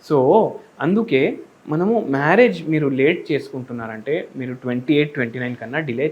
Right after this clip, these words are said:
చేయకండి. And immediately పిల్లలు ప్లాన్ చేయండి.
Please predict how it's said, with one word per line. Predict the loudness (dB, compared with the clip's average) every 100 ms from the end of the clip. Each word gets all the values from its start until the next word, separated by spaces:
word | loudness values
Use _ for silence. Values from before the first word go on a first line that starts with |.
| -4
చేయకండి. | -4 -4 -6 -16 -18 -20 _ _ _ _ _ -4
And | 0
immediately | 2 4 6 6 4 0 2
పిల్లలు | 4 6 4
ప్లాన్ | 2 4 6 4 2
చేయండి. | 0 0 -8